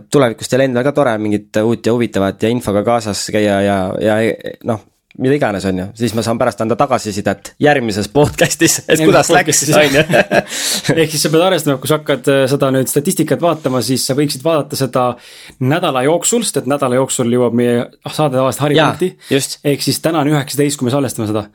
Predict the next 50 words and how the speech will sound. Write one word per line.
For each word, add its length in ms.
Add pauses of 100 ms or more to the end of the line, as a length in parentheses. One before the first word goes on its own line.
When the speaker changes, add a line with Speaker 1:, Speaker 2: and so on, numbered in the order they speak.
Speaker 1:
Aha, 160
väga 220
äge. 100
Speaker 2:
Aga 160
saade 160
Speaker 1:
Mhm. 80
Speaker 2:
tuleb 240
välja 380 (180)
järgmisel 480
reedel. 380 (180)
Speaker 1:
Okei. 220
Speaker 2:
Ehk 100
siis 360 (220)
kakskümmend 240
kolm 180
on 60
see 80
vist. 80
Speaker 1:
Jaa, 180
siis 220
me 80
saame 320
teha 240
sellest 240
eraldi, 380 (180)
saame 240
teha 220 (100)
Instagrami 560
ka 100
mingisuguse 520
asja, 240 (100)
minu 160
Instagrami. 540 (180)
Mingi 180
Speaker 2:
Jah. 120
Speaker 1:
asja, 100
me 140
mõtleme 260
välja 240
selle. 160
Speaker 2:
Mõtleme 220
välja 160
midagi. 180
Speaker 1:
Mingisuguse 420
challenge 380
ja 80
võib-olla 320
me 80
anname 300 (260)
nendele, 440